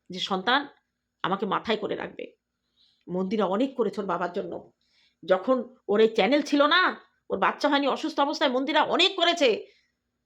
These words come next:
তখন ওর চ্যানেলও ছিল না। যারা সাক্ষী, যারা সাক্ষী তাদের কাছে শুনে দেখো, যারা দেখেছে তাদের কাছে শুনে দেখো। এসব কথা শুনছিলাম, জানো তো, কার কাছে? মন্দিরার শাশুড়ির কাছে। অনেক দিন আগে শুনেছি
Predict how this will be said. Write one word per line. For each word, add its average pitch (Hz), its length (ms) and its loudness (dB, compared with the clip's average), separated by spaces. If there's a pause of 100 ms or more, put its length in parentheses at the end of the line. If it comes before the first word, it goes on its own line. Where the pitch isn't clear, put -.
(140)
তখন 202 240 -2
ওর 262 80 2
চ্যানেলও 262 380 0
ছিল 240 260 -4
না। 190 120 -4
যারা 208 180 0
সাক্ষী, 370 480 0 (680)
যারা 196 260 0
সাক্ষী 247 640 -2 (340)
তাদের 220 240 4
কাছে 254 220 -2
শুনে 226 240 -4
দেখো, 208 420 -6 (240)
যারা 202 200 2
দেখেছে 240 720 2 (260)
তাদের 220 260 0
কাছে 240 200 -4
শুনে 160 240 -8
দেখো। - 360 -14 (1160)
এসব 220 240 -10
কথা 240 200 -8
শুনছিলাম, 220 480 -6
জানো 233 200 -6
তো, - 220 -10 (920)
কার 190 140 -4
কাছে? 202 180 -10
মন্দিরার 202 340 -6
শাশুড়ির 202 400 -8
কাছে। 196 160 -6
অনেক 208 300 -4
দিন 269 200 0
আগে 226 180 2
শুনেছি 196 540 -10